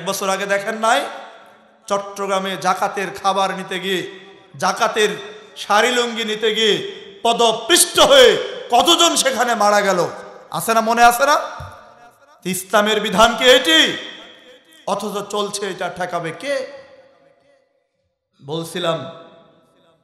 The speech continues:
জাকাতুল ফিতর আদায় করতে হবে খাদ্য দ্রব্য দিয়ে, জাকাত আদায় করতে হবে অর্থ দিয়ে।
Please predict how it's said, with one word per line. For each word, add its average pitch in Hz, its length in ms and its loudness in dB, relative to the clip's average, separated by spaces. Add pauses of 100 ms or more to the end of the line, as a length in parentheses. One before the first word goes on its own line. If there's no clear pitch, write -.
(280)
জাকাতুল 175 580 -4 (100)
ফিতর 180 360 -4
আদায় 170 280 -2
করতে 175 320 -10
হবে 170 260 -2 (600)
খাদ্য - 460 -4 (100)
দ্রব্য 165 440 -6
দিয়ে, 165 260 -2 (1200)
জাকাত 247 480 4
আদায় 208 300 2
করতে 196 340 -8
হবে 175 200 -4 (100)
অর্থ 170 360 -8
দিয়ে। 165 320 -2